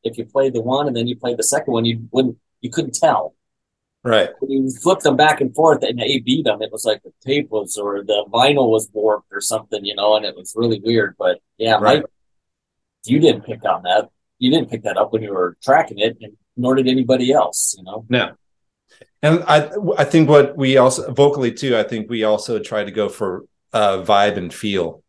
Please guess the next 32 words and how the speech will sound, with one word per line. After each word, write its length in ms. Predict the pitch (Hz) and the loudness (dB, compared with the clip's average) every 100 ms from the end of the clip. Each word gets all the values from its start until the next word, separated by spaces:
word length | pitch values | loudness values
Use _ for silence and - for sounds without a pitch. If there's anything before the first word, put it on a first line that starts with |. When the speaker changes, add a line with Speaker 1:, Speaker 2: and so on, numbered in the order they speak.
| _ _ | _ _
Speaker 2:
you 100 | - | -14
know, 260 | 90 87 92 | -10 -8 -8
as 240 | 92 90 107 | -6 -8 -10
a, 160 | 78 | -14
sometimes 540 | - 107 98 101 92 90 | -8 -6 -6 -6 -6 -8
it 40 | |
was 140 | 92 | -8
just 240 | 87 90 - | -8 -8 -6
like, 280 | 92 85 _ _ _ _ _ _ _ _ | -6 -8 _ _ _ _ _ _ _ _
if 140 | - 110 | -6 -4
it 240 | 101 - | -6 -6
caught 380 | - 120 107 - _ _ _ _ _ | 0 2 2 -2 _ _ _ _ _
that, 540 | 110 95 104 101 - - _ - | -10 -2 0 0 -4 -12 _ -8
what 160 | 110 | -4
we're 120 | 110 | -4
trying 260 | 95 117 107 | -2 -2 -2
to 80 | 101 | -2
capture, 680 | - 107 107 127 123 127 127 | -4 -4 -2 0 2 2 -2
even 260 | 110 107 101 | -8 -6 -6
if 120 | 98 | -6
it's 320 | 107 - - | -10 -12 -12
maybe 360 | - 104 101 101 | -8 -6 -6 -6
just 240 | 90 101 | -6 -8
a 80 | 95 | -8
hair 380 | - 104 104 104 | -8 -6 -2 0
off, 400 | 95 107 131 - | 2 0 -2 -8
then 320 | - 98 92 95 | -10 -8 -8 -8
we 120 | 95 | -8
were 120 | 90 | -8
good 200 | 82 90 | -10 -10
with 200 | 92 - | -10 -10
it 220 | 90 - | -12 -12